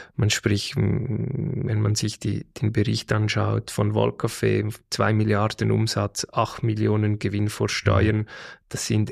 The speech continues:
Speaker 1: riesige Risiken, die hier gefahren werden müssen für eigentlich wenig, äh, das am Schluss, äh, rausschaut.
Speaker 2: Also es ist, Rohkaffee ist ein krasses Volumengeschäft, das funktioniert nur übers Volumen. Äh, wenn man klassisch,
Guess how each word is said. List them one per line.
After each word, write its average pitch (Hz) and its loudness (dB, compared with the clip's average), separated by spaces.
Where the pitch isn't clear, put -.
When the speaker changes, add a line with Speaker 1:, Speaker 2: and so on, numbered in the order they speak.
Speaker 1:
riesige 131 2
Risiken, 120 -2
die 113 -2
hier 107 2
gefahren 104 0
werden 101 0
müssen 101 -2
für 101 -4
eigentlich 104 -2
wenig, 92 0
äh, 110 -2
das 107 -2
am 101 -2
Schluss, - -2
äh, - -4
rausschaut. - -6
Speaker 2:
Also 104 4
es 104 2
ist, 110 2
Rohkaffee 113 4
ist - -2
ein 98 4
krasses - -2
Volumengeschäft, 123 6
das 104 2
funktioniert 101 2
nur 117 8
übers 98 2
Volumen. 98 4
Äh, 104 4
wenn 104 8
man 104 6
klassisch, - 0